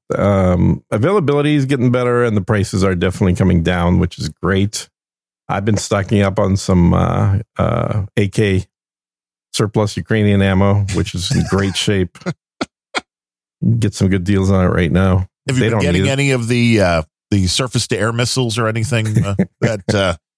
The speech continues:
Speaker 2: that
Speaker 1: Hmm.
Speaker 2: can't seem to fire in
Speaker 1: It,
Speaker 2: the right direction?
Speaker 1: it, ixnay on the conversation, eh?
Speaker 2: Oh, sorry about that.
Speaker 1: Um, no, just legitimate ammo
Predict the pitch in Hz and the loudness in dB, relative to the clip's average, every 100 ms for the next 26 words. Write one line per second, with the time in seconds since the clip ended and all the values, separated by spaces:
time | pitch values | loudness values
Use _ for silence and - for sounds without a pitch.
0 | _ 131 98 147 139 - - 139 139 143 | _ -4 -2 -2 -4 -6 -4 -2 -2 -2
1 | 120 - 127 135 131 - 117 117 117 113 | -4 -4 -4 0 0 -2 -2 -4 -2 -2
2 | 110 165 135 160 127 - 165 165 156 147 | 0 -2 -2 -4 -4 -4 0 0 0 0
3 | 123 143 135 127 135 135 139 113 92 87 | -2 -2 0 0 0 0 0 0 0 0
4 | 165 170 107 135 139 139 147 143 139 123 | -2 -2 -2 -2 -2 -2 -2 -2 0 -2
5 | 165 _ _ _ _ _ _ _ _ _ | -4 _ _ _ _ _ _ _ _ _
6 | _ _ 147 196 - 127 170 - - _ | _ _ -2 -2 -4 -2 -2 -2 -14 _
7 | 131 135 117 135 147 156 - _ _ _ | -2 0 0 0 2 -2 -4 _ _ _
8 | 147 170 127 127 | -4 -2 0 -2